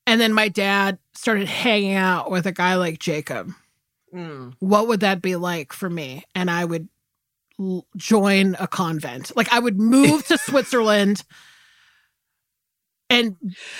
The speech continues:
Speaker 2: It would
Speaker 1: be
Speaker 2: be
Speaker 1: like
Speaker 2: gross.
Speaker 1: Deborah Carr from Black Narcissus. I just would be like, "I'm living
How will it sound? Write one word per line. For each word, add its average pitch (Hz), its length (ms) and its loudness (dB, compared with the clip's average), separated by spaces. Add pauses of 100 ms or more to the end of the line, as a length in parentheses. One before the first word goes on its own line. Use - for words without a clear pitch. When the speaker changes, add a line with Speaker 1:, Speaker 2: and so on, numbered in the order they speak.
(300)
Speaker 2:
It 494 60 -2
would 453 80 4
Speaker 1:
be 320 80 8
Speaker 2:
be 302 60 4
Speaker 1:
like 262 160 4
Speaker 2:
gross. 294 160 -6
Speaker 1:
Deborah 277 320 4
Carr 269 520 4
from 226 500 2
Black 233 440 2
Narcissus. 247 640 0
I 349 100 4
just - 240 0
would 220 140 -4
be 247 140 2
like, 220 200 2
"I'm 226 200 2
living 233 480 2